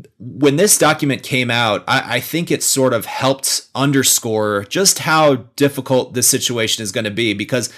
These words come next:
you know, you can sit here and say, "Well, like, oh, I'd, I'd like to spend three months in isolation at a,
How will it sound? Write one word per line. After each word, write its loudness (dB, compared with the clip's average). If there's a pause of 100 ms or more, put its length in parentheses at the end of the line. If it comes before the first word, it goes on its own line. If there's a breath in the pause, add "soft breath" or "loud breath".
(340 loud breath)
you -4
know, 2
you 4
can -4
sit 4
here 0
and -4
say, 4
"Well, 2
like, 0
oh, 4
I'd, 2
I'd -2
like 0
to -4
spend 0
three -6
months -2
in -4
isolation 0
at 2
a, 0